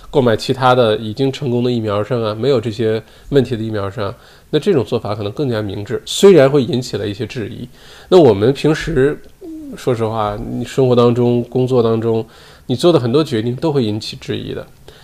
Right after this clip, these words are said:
引起质疑未必是错的决定，啊，呃，完全没有质疑的决定也未，未必是正确的。所以，嗯，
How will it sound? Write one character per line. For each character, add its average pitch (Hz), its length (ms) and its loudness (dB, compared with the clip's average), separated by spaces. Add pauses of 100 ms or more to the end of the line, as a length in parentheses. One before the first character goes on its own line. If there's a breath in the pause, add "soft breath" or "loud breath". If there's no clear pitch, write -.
(200 loud breath)
引 156 120 6
起 180 160 2
质 151 240 2
疑 120 200 0
未 156 200 2
必 117 220 -2
是 113 300 -4
错 - 200 -4
的 117 80 0
决 107 180 -10
定， 143 220 -8 (180)
啊， 131 140 -14 (460 loud breath)
呃， 117 260 4
完 156 160 8
全 190 160 4
没 175 80 8
有 170 80 8
质 214 240 2
疑 139 80 4
的 117 100 4
决 110 160 -2
定 113 300 -2
也 117 140 -2
未， 147 180 0 (140)
未 156 120 2
必 127 120 -2
是 123 100 -8
正 123 180 -4
确 147 180 -10
的。 113 200 -8 (140)
所 123 160 -4
以， 117 280 0 (200)
嗯， 107 220 -6